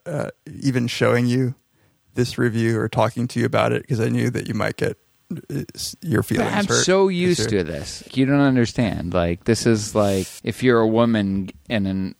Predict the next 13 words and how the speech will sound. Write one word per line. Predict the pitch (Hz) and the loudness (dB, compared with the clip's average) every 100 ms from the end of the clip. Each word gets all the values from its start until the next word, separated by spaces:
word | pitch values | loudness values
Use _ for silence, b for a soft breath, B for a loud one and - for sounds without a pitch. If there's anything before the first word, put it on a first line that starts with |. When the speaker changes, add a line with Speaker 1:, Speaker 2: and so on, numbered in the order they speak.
| - | -8
Speaker 2:
um, | 131 - | -6 -4
executive | 92 104 101 92 - 87 - - | -6 0 2 2 2 0 0 -6
meeting | 90 98 85 87 | 0 0 0 -2
getting | 90 92 92 | -2 -2 -4
talked | - 117 104 101 | 0 0 0 0
over, | 95 90 85 73 | 0 0 -2 -4
interrupted. | 90 87 82 - - - - | -4 -4 -4 -6 -8 -8 -6
You | - 143 | -2 0
know, | 143 135 131 131 | 2 2 2 2
Speaker 1:
You, | 127 120 | 0 0
Speaker 2:
like | - - | -4 -8
Speaker 1:
you | 135 147 143 139 | -4 0 2 2
now, | 135 151 120 123 | 2 2 2 0